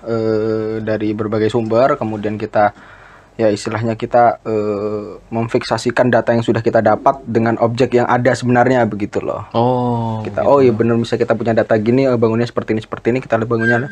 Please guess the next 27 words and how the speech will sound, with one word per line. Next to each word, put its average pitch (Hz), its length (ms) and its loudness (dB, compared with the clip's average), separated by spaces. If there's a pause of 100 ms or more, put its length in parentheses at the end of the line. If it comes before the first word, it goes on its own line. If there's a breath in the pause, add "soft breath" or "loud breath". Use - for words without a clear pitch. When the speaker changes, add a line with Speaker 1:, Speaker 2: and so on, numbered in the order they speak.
(260 loud breath)
Speaker 1:
bangunan 117 340 2
di 110 80 0
sana, 135 280 0
oh 131 100 0
ternyata 110 300 -4
benar 107 240 -2
seperti 107 320 -4
ini 110 340 0
gitu - 220 -10
loh. - 80 -12
Kemudian 98 320 -4
kita 92 180 -2
catat, 110 420 0
kita 113 200 -4
buat 101 160 -4
laporan, 123 640 2 (560 loud breath)
kita - 180 -2
laporkan 101 480 -2
ke, 101 220 -2 (260)
eh, 87 520 -6 (360)
kampusnya 98 680 -6
gitu 101 300 -18
sih. 107 400 -16 (600 loud breath)
Speaker 2:
Keren 131 260 0
ya, 123 260 0
saya 113 240 0
tuh, 131 320 0